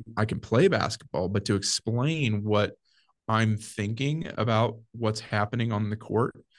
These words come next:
and why it's important for them to understand that, why they need to go up off, do a stride stop, which is essentially a two-foot jump stop, one, two,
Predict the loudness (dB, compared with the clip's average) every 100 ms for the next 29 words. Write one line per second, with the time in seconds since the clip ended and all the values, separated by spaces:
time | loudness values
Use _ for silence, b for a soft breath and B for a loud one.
0 | b b 0 0 2 2 2 0 -4 -2
1 | -4 -4 -4 -2 0 0 -2 -2 -6 -4
2 | -2 0 0 -2 -2 0 4 4 2 0
3 | -2 -4 -2 2 2 2 0 -2 -2 _
4 | b b b 2 2 2 2 2 2 0
5 | 0 0 0 -8 _ _ -4 -4 -2 -4
6 | -2 -2 -2 0 0 0 0 -2 0 -2
7 | -2 -2 -2 0 2 4 0 -8 _ _
8 | _ _ 2 2 0 4 4 4 0